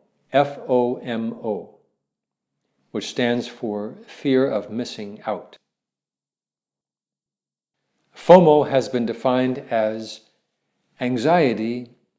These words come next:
that an exciting or interesting event may currently be happening elsewhere, often provoked by posts seen on a social media website.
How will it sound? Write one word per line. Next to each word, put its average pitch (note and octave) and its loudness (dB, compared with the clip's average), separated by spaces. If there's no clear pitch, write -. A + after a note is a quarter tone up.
that C3 0
an A#2+ -10
exciting D3+ -2
or A#2 -8
interesting D3 -8
event A2+ -8
may B2 -2
currently D3 0
be A#2+ -4
happening B2 -6
elsewhere, - -4
often E3+ 4
provoked B2+ -2
by A2 -4
posts - -10
seen C#3 -4
on A2+ -6
a G#2+ -12
social A#2+ -8
media A2 -8
website. A2+ -14